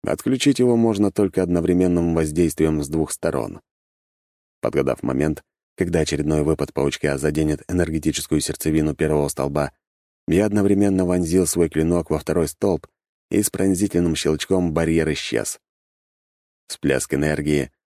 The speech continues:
оказался такой силы, что многотонный кайман отбросило в сторону. Я же не хотел терять времени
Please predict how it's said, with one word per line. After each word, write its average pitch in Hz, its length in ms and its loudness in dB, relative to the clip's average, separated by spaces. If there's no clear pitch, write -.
оказался 92 540 -2
такой 92 320 -2
силы, 92 420 2
что 85 220 -4
многотонный 87 680 0
кайман 85 480 0
отбросило 82 520 -2
в - 40 -8
сторону. 76 580 -2
Я 87 260 2
же 101 120 0
не 95 80 2
хотел 95 280 0
терять 90 280 0
времени 92 400 2